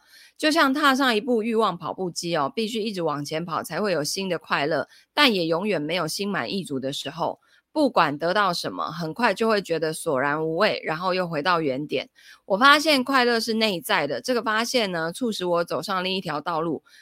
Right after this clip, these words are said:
更加努力地修炼内在的自我，并且明白真正的成功来自于内在，跟外在环境没有多大的关系。但是人还是会去关注外在的事情，这本来就是人的天性。要走下享乐跑步机或者把它关掉，并不容易。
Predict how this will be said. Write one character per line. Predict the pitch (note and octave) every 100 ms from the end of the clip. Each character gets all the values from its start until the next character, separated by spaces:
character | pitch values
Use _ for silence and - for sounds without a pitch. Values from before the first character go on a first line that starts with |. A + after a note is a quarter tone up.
| _
更 | - C#4 G#3+
加 | A3+ G#3+ G#3+
努 | E3
力 | D#3+ G3
地 | D#3+ D3+
修 | - F#3+ G3
炼 | G3+ E3+
内 | F#3 F#3 D#3+
在 | F#3+
的 | D3
自 | C#3+ - F3
我， | G#2 - - _ _
并 | - C#4
且 | A3 F3
明 | C3+ D#3+ F#3+
白 | F3+ E3
真 | - A#3
正 | A#3+ A3
的 | E3+
成 | - D#3+ E3+
功 | F#3+ F#3
来 | E3 D3
自 | D3 G#3
于 | D#3+
内 | D#3 G3+ F3
在， | D3+ G3 D#3+ - _ _
跟 | A#3+ C4
外 | D4 G#3
在 | A3+ F#3+
环 | E3 D3+
境 | - E3
没 | D#3+
有 | C3
多 | - E3+
大 | F#3+ E3
的 | C#3+
关 | D#3 D3+
系。 | - C3 C3+ _ _ _
但 | D4+
是 | D#4
人 | B3+ G3 F#3
还 | G3+ F#3+
是 | G#3+ A3+
会 | A3
去 | G#3+
关 | G#3+ G3+
注 | G3+ G3
外 | F#3 E3+
在 | F#3
的 | D3+
事 | D#3 E3+
情， | D3+ C#3+
这 | F#3
本 | -
来 | B2
就 | C3 F#3
是 | F3
人 | D#3 C#3+
的 | C#3
天 | - G3+ G#3
性。 | - A3 B3 _ - _
要 | C#4 B3
走 | - D#3+
下 | E3+ C4 G#3+
享 | F#3+ D3+
乐 | F#3+ F3+
跑 | D3
步 | - F#3+
机 | E3 F3+
或 | G3+ F3
者 | C#3
把 | C#3
它 | D#3+
关 | E3 E3 E3+
掉， | E3 -
并 | A#3+ G#3+
不 | G#3+
容 | F#3 D#3+
易。 | F3+ D3+